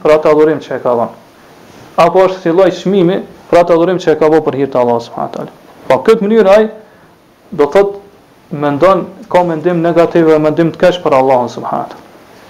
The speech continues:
Edhe ky kuptim, kjo domethënie e, e gabume,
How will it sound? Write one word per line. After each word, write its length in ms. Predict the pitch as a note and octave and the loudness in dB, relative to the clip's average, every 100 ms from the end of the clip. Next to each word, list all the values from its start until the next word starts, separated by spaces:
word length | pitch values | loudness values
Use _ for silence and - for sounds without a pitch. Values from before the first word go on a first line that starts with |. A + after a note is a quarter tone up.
| - - - - - | -20 -20 -20 -8 0
Edhe 200 | C#3 C3+ | 0 2
ky 120 | A#3 | 0
kuptim, 420 | A#3 A#3 G3+ G3 F3+ | 2 2 2 0 2
kjo 140 | G#3+ G#3 | 2 2
domethënie 560 | G#3+ G3 G3+ F#3 G3+ A3 - _ - F3 D#3+ E3 - - - - | 2 2 2 0 0 -4 -10 _ -16 -10 -10 -10 -16 -20 -10 -2
e, 80 | D3+ | 0
e 200 | - C#3 | 2 2
gabume, 480 | E3 F#3 A3+ F#3 | 2 2 2 0